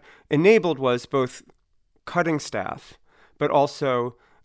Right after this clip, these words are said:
uh, replacing a lot of the formerly regular worker staff with workfare workers when, when workfare came on.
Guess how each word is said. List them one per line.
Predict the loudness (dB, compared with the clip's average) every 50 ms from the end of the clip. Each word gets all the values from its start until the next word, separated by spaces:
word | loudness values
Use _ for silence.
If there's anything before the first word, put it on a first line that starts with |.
| _ -4
uh, | -4 -2 -2 -2 -4 -4 -6 -8
replacing | -8 -8 -8 -8 -4 -2 -2 -2 -2 0 -2 -2 -2 -2 -4 -4
a | -4 -4
lot | -2 0 -2 -2
of | -4 -8 -10 -16 -16 -12
the | -10 -8 -8 -6 -6 -8 -8 -10 -12 -16 _ _ _ _ _ _ -20 -20 -20
formerly | -20 -6 -2 0 2 2 2 2 0 0 -2
regular | 0 -2 -2 -2 -2 -2 -2 -2
worker | -2 -4 -6 -6 -8 -10
staff | -10 -10 -8 -6 -6 -6 -6 -8 -12 -10
with | -8 -8 -8 -8 -10 -16 -20 -20 -20 _ _ _ _ _ _ _ _ -6
workfare | -6 -6 -6 -6 -6 -6 -6 -4
workers | -4 -6 -6 -6 -8 -8 -6 -8 -8 -12 -14 -10
when, | -8 -8 -8 -6 -8 -8 -10 -10
when | -10 -10 -8
workfare | -8 -8 -10 -10 -10 -10 -10 -10 -10 -12
came | -14 -12 -12 -12 -12
on. | -12 -14 -18 -20